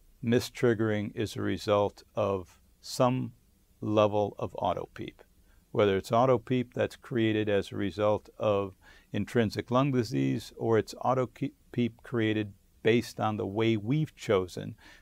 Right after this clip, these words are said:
to mechanically ventilate that patient. Patients cannot decompress the auto-peep on their first effort, and there's a missed trigger. They try again, they can decompress a little more because exhalation decreased the auto-peep,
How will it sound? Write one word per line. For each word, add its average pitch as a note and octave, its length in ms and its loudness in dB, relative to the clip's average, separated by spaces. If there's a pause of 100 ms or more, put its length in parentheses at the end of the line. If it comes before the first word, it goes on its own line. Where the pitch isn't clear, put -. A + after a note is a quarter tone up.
to A2+ 100 -6
mechanically G#2+ 680 0
ventilate F2+ 500 -4
that - 280 -2
patient. - 480 -6 (640)
Patients C3 440 4
cannot A2+ 460 2 (220)
decompress A#2 800 0
the A2+ 160 0
auto-peep A2+ 640 0
on G2+ 160 -2
their G2 120 -2
first A#2 400 -2
effort, C3 400 2 (440)
and G#2+ 120 0
there's G2+ 200 0
a G#2 40 -2
missed G2+ 280 -2
trigger. - 420 -2 (260)
They A2 120 0
try A2 320 4
again, A#2+ 500 0 (480)
they G#2 120 0
can G#2 180 -4
decompress G#2+ 640 2
a G#2+ 60 -4
little G#2+ 180 0
more B2+ 320 4
because G#2 460 -2 (100)
exhalation A2 880 2
decreased A2 580 0
the A#2+ 120 2
auto-peep, B2 640 0